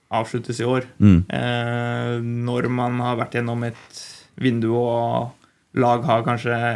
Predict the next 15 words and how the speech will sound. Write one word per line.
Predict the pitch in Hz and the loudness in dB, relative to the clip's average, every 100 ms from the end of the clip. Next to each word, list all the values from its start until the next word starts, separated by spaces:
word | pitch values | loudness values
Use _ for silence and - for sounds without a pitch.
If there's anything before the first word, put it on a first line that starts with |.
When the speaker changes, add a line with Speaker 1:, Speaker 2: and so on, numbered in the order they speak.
| 80 | -2
Speaker 1:
et | 117 | -4
helt | 117 120 | -4 -2
annet | 117 117 | -4 0
lag | 120 131 | 0 0
enn | 123 | 0
det | 120 | -2
de | 117 | -2
hadde | 123 117 104 113 113 127 123 - _ | -2 -4 -4 -2 -2 -4 -6 -10 _
i | - | 4
Speaker 2:
Mm. | 98 | 4
Speaker 1:
fjor, | 98 127 131 - | 4 2 0 -2
når | - 123 131 | -6 -4 -4
cupen | 123 120 123 | -4 -4 -4
startet. | 123 120 127 131 - | -4 -2 -4 -4 -8
Eh, | 123 123 123 123 123 123 | -4 -2 0 0 -2 -2